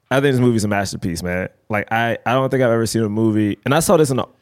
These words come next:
I saw this again. I don't know how this keeps happening. I saw, I saw this as the only black man. Actually, no, there was a black couple. It was sold out. All white people in it. And then an Asian couple, an older Asian couple next to me. Um, people were laughing at things that I was like, they were supposed to laugh, but I guess for me,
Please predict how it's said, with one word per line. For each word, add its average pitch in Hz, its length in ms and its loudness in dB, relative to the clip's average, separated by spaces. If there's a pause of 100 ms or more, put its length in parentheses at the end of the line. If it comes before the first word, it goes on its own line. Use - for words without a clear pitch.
(160)
I 123 60 2
saw 160 220 2
this 151 160 0
again. 113 320 -2
I 92 60 -6
don't 110 100 -6
know 104 60 -6
how 101 100 -4
this 104 80 -6
keeps 104 160 -8
happening. 95 320 -6 (320)
I 120 100 0
saw, 135 380 4 (160)
I 120 40 2
saw 135 200 2
this 131 100 0
as 113 80 0
the 107 160 -4
only 117 240 0
black 107 280 -2
man. 95 260 -4 (100)
Actually, 147 240 0
no, 143 100 2
there 117 60 2
was 120 100 0
a 107 40 0
black 117 260 0
couple. 113 320 -2
It 98 80 -8
was 95 140 -4
sold 135 280 4
out. 117 320 0 (460)
All 127 160 4
white 113 140 0
people 95 260 -6
in 62 80 -12
it. 50 100 -20 (280)
And 117 120 0
then 110 220 0
an 113 160 0
Asian 117 320 0
couple, 101 400 -4
an 87 60 -4
older 98 180 -2
Asian 92 200 -6
couple 92 240 -6
next 85 200 -12
to - 80 -18
me. - 80 -18 (800)
Um, 98 460 0
people 170 160 4
were 190 100 6
laughing 131 300 2
at 120 100 2
things 117 220 2
that 110 80 2
I 110 80 2
was 110 140 -2
like, 107 260 -4 (1000)
they 165 140 4
were 165 60 4
supposed 175 340 4
to 170 80 2
laugh, 151 420 2
but 120 380 0
I 120 100 0
guess 131 260 0
for 117 100 -2
me, 127 340 2